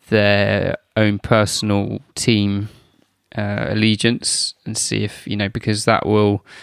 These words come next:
affect valuations. Not always in your favour, 'cause sometimes, uh, you know, when you watch your team week in, week out, you might have a different view, but generally I think people do quite like to have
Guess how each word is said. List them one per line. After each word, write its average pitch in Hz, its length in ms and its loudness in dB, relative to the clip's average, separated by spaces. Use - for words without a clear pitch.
affect - 640 -4
valuations. 107 640 2
Not 196 180 2
always 160 420 4
in 127 120 4
your 117 140 4
favour, 110 420 2
'cause 117 200 0
sometimes, 107 680 0
uh, 107 420 -2
you 104 100 -4
know, 101 100 0
when 104 140 2
you 107 160 0
watch - 240 2
your 107 100 2
team 110 300 0
week 107 240 -2
in, 107 100 0
week 101 260 -2
out, 104 260 0
you 107 120 -2
might 104 160 0
have 104 120 -2
a 107 40 -8
different 107 320 -4
view, 110 220 2
but 104 160 -2
generally 104 580 0
I 104 40 0
think 107 240 -4
people 107 320 -2
do 107 180 -2
quite - 300 0
like 107 320 -2
to 107 160 -2
have 101 520 -2